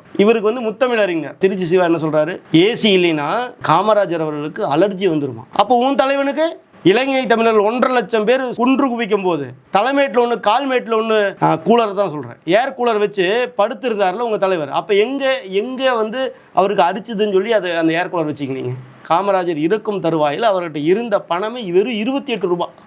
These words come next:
அந்த இறக்கக்கூடிய தருவாயில கருணாநிதி அவர்களுடைய கையை பிடிச்சி, "இந்த தமிழ்நாட்டையும் ஜனநாயகத்தையும் நீங்கள் தான் காப்பாற்ற வேண்டும் ஐயா" அப்படின்னு சொல்லியிருந்தா, உண்மையாலுமே கருணாநிதி அங்க போயிருந்தாருன்னா அந்த இருபத்தெட்டு ரூபாய் அவர் பாக்கெட்ல இருந்திருக்காரு. கருணாநிதியை பத்தி இதே மாதிரி காங்கிரஸ்ல இருக்கிற எவனா ஒருத்தர் பேசியிருந்தான்னா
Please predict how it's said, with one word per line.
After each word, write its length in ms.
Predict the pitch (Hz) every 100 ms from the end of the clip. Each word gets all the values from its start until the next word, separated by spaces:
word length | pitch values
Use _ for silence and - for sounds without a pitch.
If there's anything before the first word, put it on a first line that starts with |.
| -
அந்த 240 | 165 180 170
இறக்கக்கூடிய 640 | 214 269 277 233 214 196
தருவாயில 640 | 214 240 247 208 190 240
கருணாநிதி 540 | 190 190 254 254 233 214
அவர்களுடைய 400 | 196 185 170 165
கையை 260 | 185 226
பிடிச்சி, 480 | 202 185 - 254 269 - -
"இந்த 160 | 143
தமிழ்நாட்டையும் 840 | 131 147 170 208 196 196 202 214 220
ஜனநாயகத்தையும் 840 | 151 147 180 196 196 196 202 220
நீங்கள் 240 | 180 196 202
தான் 180 | 202
காப்பாற்ற 460 | 196 175 202 190 190
வேண்டும் 220 | 190 180
ஐயா" 320 | 170 185 170
அப்படின்னு 200 | 160 190
சொல்லியிருந்தா, 560 | 160 160 127 120 151 180 - -
உண்மையாலுமே 580 | 156 196 208 196 208 233
கருணாநிதி 440 | 180 196 214 202
அங்க 260 | 175 160 185
போயிருந்தாருன்னா 520 | 170 156 147 180 233 - _ _
அந்த 220 | - 165 170
இருபத்தெட்டு 480 | 180 208 202 156
ரூபாய் 220 | 170 214 196
அவர் 200 | 160 165
பாக்கெட்ல 120 | 156
இருந்திருக்காரு. 440 | 151 165 139 117 - - _ 175
கருணாநிதியை 640 | 185 220 294 294 269 247
பத்தி 360 | 190 180 156 -
இதே 320 | 160 175 254 277
மாதிரி 320 | 262 240 208
காங்கிரஸ்ல 380 | 247 277 254 214
இருக்கிற 260 | 208 202
எவனா 380 | 185 220 254 226
ஒருத்தர் 200 | 196 180
பேசியிருந்தான்னா 540 | 214 202 180 175 202